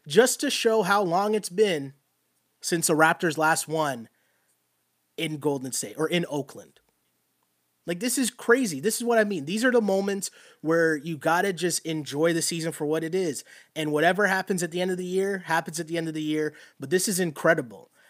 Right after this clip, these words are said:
I'm seeing all the <laughs> comments right now that are in this. I, let me get to the comments, because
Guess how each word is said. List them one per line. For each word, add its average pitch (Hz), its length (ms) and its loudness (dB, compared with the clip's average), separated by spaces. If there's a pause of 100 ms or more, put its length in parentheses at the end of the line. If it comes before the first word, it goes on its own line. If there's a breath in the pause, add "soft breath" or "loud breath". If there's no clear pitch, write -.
(140 soft breath)
I'm 202 120 4
seeing 277 220 2
all 262 100 4
the 214 100 4
<laughs> - 140 0
comments 190 400 2
right 202 200 2
now 202 200 0
that 180 160 0
are 156 80 2
in 156 220 -2
this. 208 180 0
I, 170 120 0
let 190 140 2
me 208 100 2
get 190 140 2
to 175 100 -4
the 160 100 0
comments, 120 380 -6
because 143 280 -6